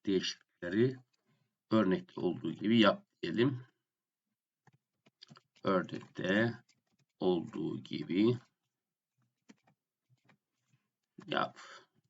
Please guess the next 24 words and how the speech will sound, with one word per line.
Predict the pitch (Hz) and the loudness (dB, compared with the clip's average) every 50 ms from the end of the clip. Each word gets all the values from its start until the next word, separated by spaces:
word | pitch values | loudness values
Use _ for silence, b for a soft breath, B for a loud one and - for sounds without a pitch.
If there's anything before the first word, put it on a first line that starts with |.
| _ _ _ _ _ _ _ _ _ _ _ _ _ _ _ _ - | _ _ _ _ _ _ _ _ _ _ _ _ _ _ _ _ -2
Evet. | - 78 - - - - _ - _ _ _ _ _ _ _ _ _ _ _ _ | 0 0 0 0 -4 -8 _ -20 _ _ _ _ _ _ _ _ _ _ _ _
Şimdi | - - 202 190 185 | -6 0 4 6 10
bakalım. | 185 190 180 151 135 127 131 143 160 151 131 - - _ _ _ _ _ - | 8 8 10 10 10 10 10 8 6 4 0 -4 -14 _ _ _ _ _ -2
Yukarıdakinin | 147 147 - 160 156 147 139 127 135 131 123 120 - - 143 135 143 135 139 139 135 117 104 - - | -2 0 4 8 8 8 8 10 8 8 8 6 2 0 0 2 2 4 4 6 4 4 2 6 8
benzeri | 120 117 107 98 101 104 98 98 87 78 - - _ _ _ _ _ - | 10 10 10 8 8 6 8 8 6 4 2 -4 _ _ _ _ _ -6
etkinlik | - - 90 - - - 92 82 - - - | -2 -2 -2 -2 -2 -4 -4 -4 -4 -8 -10
yapacağız. | - - - - 110 113 - 160 - - B B B B B B B B B B B B _ - | -6 -6 -4 0 0 0 0 0 -2 -8 B B B B B B B B B B B B _ 4
El | - 156 165 | 6 8 10
mühendisune. | 156 156 151 151 147 160 160 156 143 127 127 127 - - - 151 127 113 110 104 104 | 10 12 12 12 10 10 10 10 8 8 4 -2 -2 4 6 8 10 10 10 10 8
Bakın | 117 120 - 120 107 104 | 6 4 6 4 6 10
vav'nun | 110 110 113 107 107 110 | 10 10 10 10 10 8
yine | 107 101 98 98 101 95 | 10 10 10 10 8 8
geldi. | 92 95 87 85 82 80 85 | 8 6 6 6 6 4 4
Yani | 87 87 85 85 85 | 4 4 4 4 0
bu | 92 101 104 | 2 4 4
ne | 107 87 | 4 4
demektir? | 90 82 85 82 - - 131 123 | 2 0 0 -2 0 -2 -2 0
Cemi | - 87 90 92 92 92 | 2 2 4 6 6 6
müzekker | 87 80 - 90 85 - - 110 | 6 4 2 0 0 2 0 0
salim. | - - - 101 90 85 80 76 73 | 0 2 2 2 4 4 4 2 2
Mühendisler. | 80 90 92 110 117 110 101 92 95 107 101 - - - 90 95 92 87 80 78 | 2 0 2 4 4 4 4 4 2 -2 -2 0 0 2 6 8 8 8 8 6
Yani | 78 80 78 80 82 - - | 0 0 0 2 0 0 -2
erkek | 87 - - - 95 - - | -4 -4 -4 -6 -10 -4 -2
mühendisler. | 92 87 82 78 78 71 - - - 107 123 - - - | 0 0 0 0 -2 -2 -4 -6 -2 -2 -2 -2 -4 -10